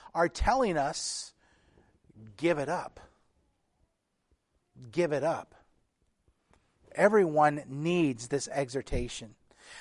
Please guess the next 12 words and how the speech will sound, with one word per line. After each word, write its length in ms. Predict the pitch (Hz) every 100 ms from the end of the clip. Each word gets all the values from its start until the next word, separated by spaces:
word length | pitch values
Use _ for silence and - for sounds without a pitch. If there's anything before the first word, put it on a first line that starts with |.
| -
There 180 | 151 175
is 180 | 170 135
no 300 | 156 190 226
one 360 | 190 151 143
who 120 | 135 165
should 260 | - 135 -
consider 440 | 190 - 202 214
themselves 680 | 165 147 - 147 135 139 - - -
exempt 640 | 180 139 117 156 180 170 - - -
from 420 | - - 160 143 - _ 131
this 400 | 143 - - - _
need. 480 | 98 113 123 104 92